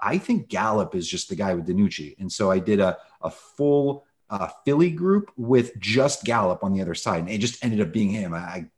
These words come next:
guess I got lucky. I don't know where that feeling came from, but who the heck knows who's, who it's gonna be this week? And then after that, they've got a bye week. So you've got a couple weeks to regroup here. Um, we'll see. But even after that, like,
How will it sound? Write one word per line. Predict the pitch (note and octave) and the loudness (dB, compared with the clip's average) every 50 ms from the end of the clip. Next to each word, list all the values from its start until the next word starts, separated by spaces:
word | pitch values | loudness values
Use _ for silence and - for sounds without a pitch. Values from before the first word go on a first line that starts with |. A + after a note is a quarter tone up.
| _ F#2 | _ -6
guess | G2 A#2+ A#2 A2+ - | -2 -2 -2 0 0
I | A2+ | 0
got | G#2 G2 F#2 | 0 0 0
lucky. | F#2 F2+ E2+ - - E2+ | 0 -2 -2 -4 -6 -8
I | |
don't | E2 F2+ | -6 -6
know | F#2 F#2 | -6 -4
where | F#2+ F#2+ F2+ | -2 -2 -2
that | F2 E2 - | -2 -4 -4
feeling | - E3+ E3 C3+ A2+ | -4 -2 0 0 0
came | - - G2 F#2 | 0 -2 -6 -6
from, | - - F2+ F2 - - - C3+ - - | -4 -4 -6 -6 -6 -8 -14 -16 -10 -4
but | - G3+ C3 A2+ | 2 2 2 2
who | - E3+ | 2 2
the | B3 - | 2 2
heck | - - - G3 G3+ G#3 - G3 | 2 2 0 -2 -2 -4 -2 -2
knows | G3 B3+ D4 C4+ F3 | -2 0 0 0 0
who's, | C3+ G#2+ - - | 0 -2 -2 -6
who | - A2 A#2 A#2 | -6 -4 -2 -2
it's | A#2 A#2 - | -2 -2 -2
gonna | A#2+ A2 G2 | -2 0 2
be | G#2 G#2 | 2 2
this | G2 C#3+ E3+ - - | 2 0 -2 -2 -6
week? | E2+ D#2+ D2+ - | -6 -8 -8 -8
And | _ A2 G#2 | _ -2 -2
then | G#2 G#2 | -2 -2
after | A#2 F#2 G2+ G2+ - A#2 | -2 -4 -6 -4 -4 -4
that, | G2+ G#2+ G2+ - - | -4 -2 -4 -4 -6
they've | G#2+ G2 | -8 -6
got | F2+ G#2 F#2 | -4 -4 -6
a | E2+ | -6
bye | E2 - A2 D3 F#3+ F#3 | -6 -8 -4 -2 0 0
week. | A2+ F2 E2 D#2+ - - _ _ _ _ _ _ | 0 -2 -4 -6 -10 -16 _ _ _ _ _ _
So | - - | -6 -4
you've | G#2+ G#2 G2+ | -4 0 0
got | C3 C3+ B2 | 2 0 0
a | |
couple | A2+ - - A#2+ - - B2+ | -2 -2 -6 -6 -2 0 2
weeks | A#2+ A#2+ A#2+ - | 2 2 2 0
to | - - G#2+ | -2 -2 -2
regroup | F#2+ E2+ F2+ G#2+ A#2 A2+ - | 0 0 2 0 0 0 0
here. | - A#2+ A2 G#2+ G#2+ G#2 G#2+ - - _ _ _ _ | 0 2 2 4 2 0 -2 -4 -14 _ _ _ _
Um, | - F#2+ F#2 F#2 F#2 F2 F#2 | -10 -6 -6 -4 -4 -2 -2
we'll | G2 G#2 | -2 -2
see. | G2+ - - - C3 B2 G#2 F2+ | -2 -2 -2 0 2 2 2 2
But | D#2+ G#2 G#2+ | 0 0 0
even | D#3+ F3+ F#3 D#3 | 2 0 0 0
after | C#3+ D3 D3 - G3 | 0 -4 -2 -2 -4
that, | G3+ - - - E3+ | -2 -2 -2 -2 -4
like, | F3+ E3+ E3 - - | -4 -6 -6 -8 -12